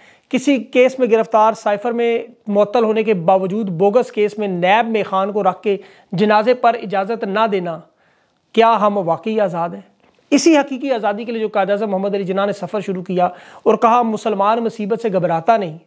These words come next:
पाकिस्तान ला इलाहा इल्लल्लाह के नज़रिए पर बना, ग़ुलामी से निजात देता है।" कायद-ए-आज़म जैसा पाकिस्तान चाहते थे, खान वही अमल कर रहा है। आप कायद-ए-आज़म की तकरीर उठा के देखें, उन्नीस सौ पचहत्तर के तक पाकिस्तान चलती रही, जो बाद में भुट्टो और ज़िया ने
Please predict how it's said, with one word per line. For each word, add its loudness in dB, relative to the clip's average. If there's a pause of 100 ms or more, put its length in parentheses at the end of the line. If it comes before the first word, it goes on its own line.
पाकिस्तान 0
ला 4
इलाहा 0
इल्लल्लाह -2
के -6
नज़रिए -2
पर 0
बना, -4 (380)
ग़ुलामी 4
से 0
निजात 0
देता -2
है।" -4
कायद-ए-आज़म -2
जैसा -2
पाकिस्तान -4
चाहते -2
थे, 0 (300)
खान 2
वही 2
अमल 0
कर -6
रहा -10
है। -20 (580)
आप 2
कायद-ए-आज़म 4
की 2
तकरीर 2
उठा 0
के -6
देखें, -4
उन्नीस -4
सौ -4
पचहत्तर -6
के -2
तक -2
पाकिस्तान -2
चलती -4
रही, -4
जो 2
बाद 4
में -4
भुट्टो -6
और -4
ज़िया -4
ने -6